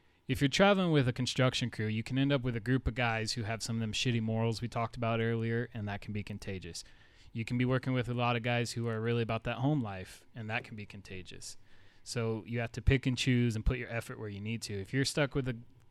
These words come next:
group of guys that have some shitty morals, some questionable morals, you know, you,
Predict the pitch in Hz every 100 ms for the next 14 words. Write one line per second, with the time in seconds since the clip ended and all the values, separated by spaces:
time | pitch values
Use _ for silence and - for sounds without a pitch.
0 | - - - 143 120 110 123 123 113 110
1 | 113 107 113 101 127 113 110 110 110 107
2 | - 107 - 110 - 110 110 107 107 104
3 | 107 104 - - - _ - _ 113 107
4 | 98 98 - 120 117